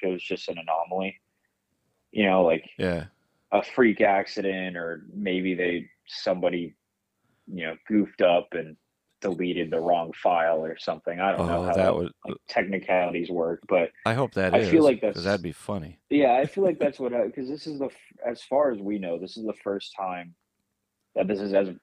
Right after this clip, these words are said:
Speaker 1: ever happened in Madden since they started cloud servers, which I would assume the cloud servers began maybe Madden oh nine, maybe a little bit before that.
Speaker 2: Yeah.
Speaker 1: Whenever online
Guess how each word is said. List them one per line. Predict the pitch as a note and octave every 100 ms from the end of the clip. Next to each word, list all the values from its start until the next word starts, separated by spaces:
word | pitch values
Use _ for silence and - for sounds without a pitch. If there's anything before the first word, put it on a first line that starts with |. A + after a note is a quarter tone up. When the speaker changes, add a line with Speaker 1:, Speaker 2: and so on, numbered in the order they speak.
| -
Speaker 1:
ever | A2 G#2+ G2+
happened | F2+ E2 E2 D#2+ D#2+ _ _ _
in | G#2 G2
Madden | F2+ F2+ E2+ D#2 D#2+ _ _ _ _ _ -
since | - A2 G#2
they | G2+
started | - G#2+ G2 F#2
cloud | - F#2 F2+
servers, | - F2+ D#2 D2+ -
which | F2
I | F#2
would | F2+
assume | E2+ - G2 F#2
the |
cloud | F2+ F#2 F2+
servers | - F#2 F2 E2+
began | F2+ E2+ E2+ E2 D#2+ F2
maybe | E2+ E2+ E2
Madden | E2+ E2+ F2
oh | F2 E2
nine, | E2+ F2 F#2+ G2 _ _ _ _ _ _ -
maybe | F2 F#2
a | F2+
little | F#2
bit | F#2 -
before | E2 - F2+ F#2
that. | G2+ G#2+
Speaker 2:
Yeah. | G2
Speaker 1:
Whenever | C3 D3 C#3
online | G#2 A2 G2 G2 G#2+ A#2+